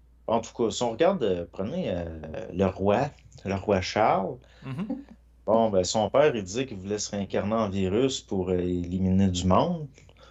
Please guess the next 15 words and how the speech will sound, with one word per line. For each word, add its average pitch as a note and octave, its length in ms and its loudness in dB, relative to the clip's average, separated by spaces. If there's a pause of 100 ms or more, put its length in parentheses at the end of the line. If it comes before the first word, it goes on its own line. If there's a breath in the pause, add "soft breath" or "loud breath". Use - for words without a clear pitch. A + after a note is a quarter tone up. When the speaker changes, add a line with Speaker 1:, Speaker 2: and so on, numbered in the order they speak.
(280 soft breath)
Speaker 1:
Puis, F#2+ 340 -2 (800 soft breath)
lui-même, A#2+ 540 2
euh, G#2 220 0 (960 soft breath)
le G2+ 100 2
roi G2+ 200 4
Charles, C3 320 2
bon, A#2 160 -2
c'en F#2+ 200 -4
est F#2 80 -2
un G2+ 120 -4
écologiste, G2+ 960 -4
euh, D#2+ 320 -6
puis, F2 280 -4
euh, D2+ 80 -4
bon, F#2 280 0